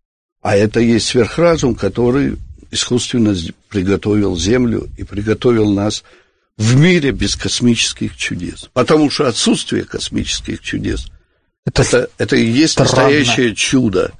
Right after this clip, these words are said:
Speaker 1: которое поражает всех глубоких исследователей. Ну, и, кстати, проблема эта возникла ещё в девятнадцатом веке, в частности, Циолковский поднимал этот вопрос.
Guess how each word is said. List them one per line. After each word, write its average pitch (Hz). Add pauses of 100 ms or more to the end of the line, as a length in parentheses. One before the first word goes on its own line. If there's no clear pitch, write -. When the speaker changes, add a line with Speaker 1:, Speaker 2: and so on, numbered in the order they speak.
(220)
Speaker 1:
которое 110
поражает 120 (280)
всех 175
глубоких 120
исследователей. 107 (420)
Ну, 131
и, 127
кстати, 113 (720)
проблема 123
эта 110
возникла 110
ещё 104
в 92
девятнадцатом 107
веке, 117
в 98
частности, -
Циолковский 113
поднимал 101
этот -
вопрос. 98